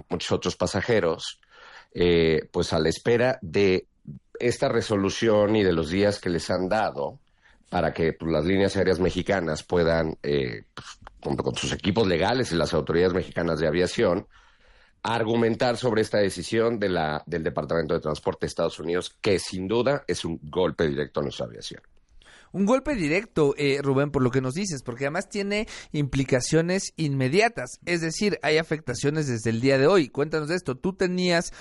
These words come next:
Speaker 2: un vuelo programado porque se abría una nueva ruta que queda cancelada, pero desde hoy ya no se realiza el vuelo.
Speaker 1: Es correcto, el día de hoy estaba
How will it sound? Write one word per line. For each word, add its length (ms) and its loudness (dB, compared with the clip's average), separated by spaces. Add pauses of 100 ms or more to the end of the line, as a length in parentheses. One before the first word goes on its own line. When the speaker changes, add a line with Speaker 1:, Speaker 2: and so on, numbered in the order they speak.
(160)
Speaker 2:
un 160 0
vuelo 220 4
programado 520 2
porque 260 -6
se 120 -6
abría 180 4
una 160 2
nueva 340 4
ruta 300 0
que 140 -8
queda 180 0
cancelada, 640 -2
pero 220 2
desde 320 0
hoy 220 2
ya 180 0
no 140 -6
se 120 -8
realiza 380 -4
el 100 -2
vuelo. 380 -4 (680)
Speaker 1:
Es 180 2
correcto, 440 0
el 80 2
día 120 4
de 80 4
hoy 120 4
estaba 600 2